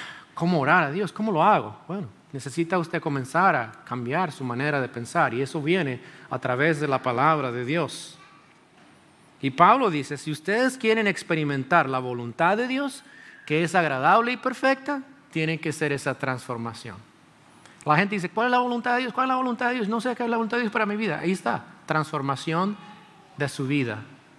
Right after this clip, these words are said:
Comienza con su mente. Y mira, es como un rillito que fluye. ¿Has visto los ri-, los ríos cómo fluyen, verdad? Se llevan, ¿qué cosa?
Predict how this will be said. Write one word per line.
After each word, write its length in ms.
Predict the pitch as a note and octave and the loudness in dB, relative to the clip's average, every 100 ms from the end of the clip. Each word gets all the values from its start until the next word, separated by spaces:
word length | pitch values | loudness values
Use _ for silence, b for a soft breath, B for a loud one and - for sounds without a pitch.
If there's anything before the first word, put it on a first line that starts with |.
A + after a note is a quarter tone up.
| - | -14
Comienza 440 | - C3 C#3+ D3+ D#3 | -4 0 0 0 -2
con 140 | C3+ | -6
su 160 | B2+ B2+ | -8 -4
mente. 480 | C3 E3+ F3 G3+ G#3 B B | 0 0 0 -2 -4 B B
Y 60 | - | -2
mira, 180 | E3+ E3+ | 0 0
es 60 | |
como 260 | E3+ G#3 G3 | 0 0 2
un 120 | G3+ | 4
rillito 480 | F3+ D#3+ E3+ E3 F3+ | 4 2 2 -2 -6
que 80 | D3 | -6
fluye. 480 | - E3+ C3 G#2+ A2 B B | 0 2 2 0 -8 B B
¿Has 80 | F3 | -4
visto 200 | A3+ D4 | -2 2
los 120 | C4+ G3 | 4 4
ri-, 180 | F#3 | 2
los 180 | E3+ F3 | 2 2
ríos 220 | F#3 G#3+ | 4 2
cómo 180 | G#3 G#3+ | 2 -2
fluyen, 320 | - A3+ F#3+ | 2 2 2
verdad? 280 | C3 D3 G#3+ - | 2 0 -2 -6
Se 180 | - | 0
llevan, 280 | C#3+ E3+ F#3 | 4 4 2
¿qué 120 | F#3+ | 0
cosa? 300 | F3+ B2 A#2+ | -2 -2 -4